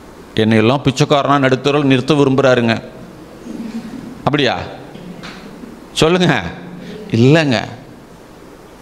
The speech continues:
நான் சொன்னேன், அவர் எப்படிப்பட்டவரா இருக்கிறாரு? கொடுக்கிறவரா இருக்கிறார். உங்களையும் கொடுக்கிறவராய். சொல்லுங்க, நான் யாரு?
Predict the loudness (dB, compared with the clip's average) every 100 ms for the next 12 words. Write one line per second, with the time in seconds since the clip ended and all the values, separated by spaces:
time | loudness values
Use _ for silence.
0 | -20 -20 -20 -20 -20 -4 0 2 4 4
1 | 4 4 2 2 2 2 2 4 4 4
2 | 4 4 4 4 0 -8 -20 -20 0 2
3 | 2 2 4 4 4 0 0 -2 -2 -8
4 | -18 -16 -12 -10 -6 0 2 4 4 4
5 | 2 0 2 0 0 0 2 2 2 0
6 | -4 -8 -18 -18 -16 -14 -12 -12 -10 -12
7 | -12 0 4 4 4 4 4 4 2 2
8 | 0